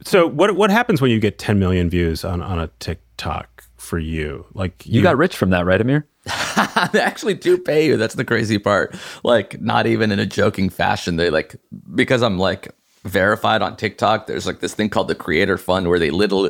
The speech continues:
Speaker 3: literally give you <laughs> cash for views. So, like, the, the video came out, um, I got more followers 'cause, like, people were sharing it and watching it more. And then, like, in my account, it would be, like, thirty to fifty dollars a day would just start coming in. I'm like, "This is insane." Like,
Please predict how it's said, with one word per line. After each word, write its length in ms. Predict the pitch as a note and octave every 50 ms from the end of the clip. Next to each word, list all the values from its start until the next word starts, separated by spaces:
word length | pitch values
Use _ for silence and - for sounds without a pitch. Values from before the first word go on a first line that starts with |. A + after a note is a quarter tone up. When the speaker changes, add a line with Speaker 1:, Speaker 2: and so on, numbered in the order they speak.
| - _
Speaker 3:
literally 440 | - A#2 B2+ B2+ B2+ A#2+ A2 G#2 F#2
give 220 | - - A2+ G2
you 240 | G2+ G#2 G2 F#2 - _
<laughs> 60 | _ -
cash 680 | - A2 A#2+ A#2+ - - C#3+ A#2 A2 G2+ - - - - A3 B3+ B3 A3 E3+ -
for 280 | - - B2 A2 G#2
views. 480 | F2+ - G#2+ A#2+ A#2+ G#2+ - - - -
So, 120 | - F#2+
like, 360 | D#2+ D#2 D#2 E2 G2 - - - - - - - -
the, 340 | - A#2+ B2+ A2 G2+ - - _ _ _ - -
the 180 | F#2+ A2+ G#2
video 400 | F#2+ F#2 A2+ A2+ A2+ A2 G#2+ G#2
came 280 | G2+ - G#2 G2+ G2+ G#2
out, 400 | G2+ G2 F#2+ G2 F2 - - _ _ _ _ - _ - - - -
um, 720 | G2 G2 G2 F#2+ F#2+ F#2 D#2+ D#2+ D#2+ B1 A#1+ - F#2+ - - -
I 100 | G#2+ G2+
got 200 | - G2 - -
more 140 | E2+ F2+ E2
followers 540 | - - F2 F2 F2 F2+ E2+ E2+ F2 F2 -
'cause, 180 | - F2 D#2+
like, 160 | D#2+ D2+ -
people 220 | - E2+ D#2 - C#2+
were 100 | D#2 D2
sharing 380 | - - - F2 E2 E2+ D#2+
it 80 | C#2+ -
and 120 | - B1
watching 360 | B1 C#2 D#2+ - - - - D#2
it 60 | G1+
more. 400 | B1 E2+ D#2+ D2+ D2+ D2 C#2+ - - - - - _ _
And 160 | - F2 G2
then, 140 | F#2+ F#2 F2
like, 440 | E2+ F2 E2 D2+ D2 - - - - _ _ _ _ -
in 160 | - A2 G#2
my 140 | F#2+ F#2+ F#2
account, 520 | E2+ D#2 - - - - F#2 E2+ D#2+ -
it 20 | -
would 140 | E2+ D2+
be, 120 | - E2+ D#2
like, 260 | C2+ B1 B1+ - -
thirty 360 | - - - E2+ F2+ F#2 F#2
to 80 | - -
fifty 340 | - - D#2+ D2 - F#2 F2
dollars 380 | D2+ C#2 C#2+ D#2 D#2 D#2+ -
a 80 | D#2 D2
day 320 | - - C#2+ C2+ C2 B1+
would 160 | A#1 C2 B1
just 180 | - C#2+ C#2 -
start 240 | - - D#2 - -
coming 320 | - F#2 D#2 C2 B1 B1
in. 220 | G#1+ G1+ G1+ G1+ -
I'm 100 | - -
like, 160 | B1 - -
"This 160 | - B2 B2+
is 100 | B2+ A2+
insane." 680 | A2+ G#2+ G#2 G2 - - - D#3 C3+ G#2+ D#2 C2 A1 G2
Like, 300 | G2 G2+ F#2+ F#2+ - -